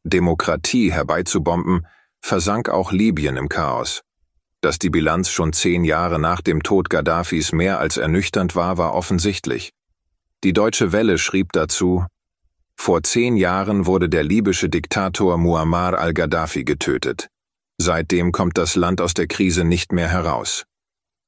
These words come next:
Wie nicht anders zu erwarten, lief es in Libyen nach dem Tod von Gaddafi nach demselben Muster ab wie in allen anderen Ländern, die vom Westen nach dem alten Freimaurerprinzip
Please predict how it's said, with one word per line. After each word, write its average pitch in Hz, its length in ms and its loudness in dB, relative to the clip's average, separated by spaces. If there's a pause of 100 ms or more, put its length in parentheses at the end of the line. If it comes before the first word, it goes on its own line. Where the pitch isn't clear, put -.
(520)
Wie 117 120 4
nicht 123 180 0
anders 113 340 0
zu - 120 0
erwarten, 95 560 0 (260)
lief 107 260 2
es 107 140 2
in 95 120 2
Libyen 101 500 2
nach 87 180 0
dem 80 220 0
Tod 104 260 2
von 87 220 0
Gaddafi 82 560 0
nach 82 220 -2
demselben 82 480 2
Muster 80 440 0
ab 87 220 -4 (100)
wie 82 160 0
in 78 120 0
allen 90 340 0
anderen 82 400 0
Ländern, 80 460 0 (420)
die 104 80 4
vom 90 260 0
Westen 98 580 0
nach 82 180 0
dem 85 200 0
alten 90 320 0
Freimaurerprinzip 90 1040 0